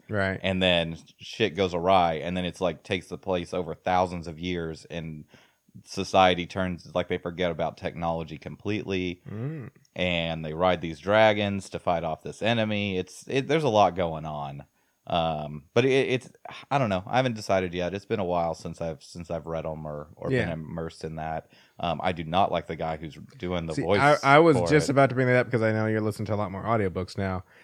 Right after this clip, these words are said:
Speaker 1: And, uh, I was gonna ask you, like, have you run into any audiobooks? And it sounds like this might be it.
Speaker 2: Oh, Fahrenheit, Fa-, Fahrenheit four fifty-one.
Speaker 1: Mm-hmm.
Speaker 2: The guy who does the, the voice for that, I don't.
Speaker 1: Yeah.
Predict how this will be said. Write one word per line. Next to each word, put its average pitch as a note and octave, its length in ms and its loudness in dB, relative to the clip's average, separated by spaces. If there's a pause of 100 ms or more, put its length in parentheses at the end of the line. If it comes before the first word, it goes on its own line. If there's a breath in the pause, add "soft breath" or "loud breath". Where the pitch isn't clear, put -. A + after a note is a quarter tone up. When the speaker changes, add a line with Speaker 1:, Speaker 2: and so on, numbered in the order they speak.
(160 soft breath)
Speaker 1:
And, G2 300 -2
uh, - 20 0
I F#2+ 300 0
was G#2 100 0
gonna G2 140 -2
ask G#2+ 300 -2
you, G#2 60 -2
like, G2+ 180 -2
have A2 180 -4
you A#2+ 140 -4
run G#2+ 160 -2
into G2+ 180 -6
any G#2 260 -4
audiobooks? G2 720 -2
And F#2 80 -8
it F2 60 -8
sounds F#2+ 180 -6
like F2+ 100 -6
this G#2 140 -10
might F#2 240 -6
be G2 200 -2
it. G2 180 -2
Speaker 2:
Oh, A2+ 160 8
Fahrenheit, B2+ 600 4
Fa-, D3 280 2
Fahrenheit C3 460 0
four A#2 180 2
fifty-one. G#2+ 760 -4 (220 soft breath)
Speaker 1:
Mm-hmm. A2+ 220 -2
Speaker 2:
The B2 100 6
guy G2+ 320 2
who G#2+ 160 -4
does G2 320 -2
the, F#2 260 0
the F#2 340 -2
voice F#2 360 -4
for A#2+ 160 -4
that, A#2+ 240 2
I F#2 100 2
don't. F#2 220 0
Speaker 1:
Yeah. G2+ 220 -2